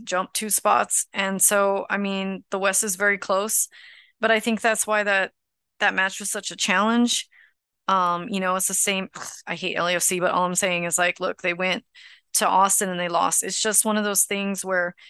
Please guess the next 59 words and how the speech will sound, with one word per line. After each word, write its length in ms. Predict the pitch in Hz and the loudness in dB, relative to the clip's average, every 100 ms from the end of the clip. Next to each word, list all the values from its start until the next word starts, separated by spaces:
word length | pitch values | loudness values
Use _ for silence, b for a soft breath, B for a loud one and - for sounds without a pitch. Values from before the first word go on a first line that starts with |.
| b _ | b _
it's 160 | 208 - | -4 0
hard 260 | 180 202 | 2 0
to 80 | 202 | -4
play 400 | - 190 190 180 | -4 -2 0 -2
in 260 | - 185 180 | -4 -6 -8
it, 120 | - _ | -8 _
you 160 | 190 180 | -4 -2
know, 140 | 175 | -2
against 260 | 175 180 175 | 0 2 2
another 200 | 175 180 | 0 -2
team. 180 | 170 | -2
What 120 | 190 185 | -2 0
I'm 120 | 202 | 0
hoping 300 | 196 202 190 | 0 0 -2
is 140 | 185 | 0
that 280 | 185 180 - b b _ | 0 0 -2 b b _
L 140 | 170 170 | -4 -2
A 60 | |
F 80 | 165 | -2
C's 240 | - 165 254 | -2 -4 -6
plateaued, 680 | 165 - - 240 240 226 - - | -2 -2 2 6 6 4 -2 -6
that 260 | 165 160 | -4 -4
they've 160 | - 156 | -6 -4
lost 280 | 160 165 165 | -2 0 -2
against 260 | 160 156 | -4 0
San 160 | - 170 | 0 0
Jose, 320 | 170 160 165 | -2 -2 0
they've 180 | 165 160 | 0 -2
lost 300 | 170 160 - | -4 -2 -4
against 260 | - 190 - | -4 -6 0
Austin, 400 | 214 214 208 190 | 2 2 2 0
that 140 | 180 | -2
this 180 | 180 - | -4 -6
is 120 | 165 | -4
just 380 | - - - - B B B | 0 2 2 0 B B B
one 180 | - 208 | 0 2
big 160 | 196 180 | 2 0
losing 340 | 196 196 196 | 0 0 0
streak 320 | - 202 180 | 0 0 -2
for 160 | - 196 | -4 -2
them, 320 | 180 180 180 B B B _ | 0 0 -2 B B B _
um, 480 | 185 180 175 170 170 - _ - | 0 2 0 -4 -8 -14 _ 0
which, 360 | 220 208 - | 0 2 0
you 80 | 220 | 2
know, 160 | 202 196 | 2 2
there's 160 | 190 | 2
nothing 240 | 214 208 190 | 0 0 -4
we 80 | |
can 160 | 185 196 | -4 -4
do 220 | 185 185 | 0 0
about 380 | 180 180 175 170 | 2 2 2 0
where 420 | 185 185 185 185 | 0 0 0 -2
the 80 | 180 | -4
table 320 | - 190 175 | -4 -4 0
sits 320 | - 180 - | 2 2 0
in 100 | 180 | -2
the 80 | 170 | -2
regular 340 | 170 208 240 254 | 0 0 0 -2
season, 460 | - 247 262 262 | -2 0 2 2